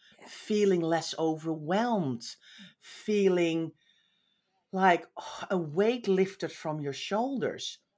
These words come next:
Speaker 2: But you have to go through the messy middle first. And it was very interesting because we've recently recorded a, a, a new course. We, we, we kind of, it was an old course, but we,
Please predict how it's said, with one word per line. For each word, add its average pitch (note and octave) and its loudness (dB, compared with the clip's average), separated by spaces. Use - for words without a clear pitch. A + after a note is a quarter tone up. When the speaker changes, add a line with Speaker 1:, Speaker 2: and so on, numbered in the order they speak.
Speaker 2:
But G3+ -2
you G3+ 0
have A3+ 0
to A3 -8
go G3 6
through F#3+ 0
the F3+ 2
messy G3 2
middle F#3+ 4
first. G#3 4
And G3 10
it G3 4
was G3 2
very G#3 4
interesting F#3+ -2
because F#3+ 2
we've F#3 0
recently F3+ 2
recorded F3 2
a, D#3+ -2
a, D#3 -4
a - 2
new E3 -2
course. C#3+ 4
We, E3+ -4
we, F3 -4
we F3 -6
kind E3+ -2
of, D#3 -6
it E3+ -4
was F#3+ -2
an F3+ -2
old A3 0
course, A3 -2
but E3+ 2
we, F#3+ -4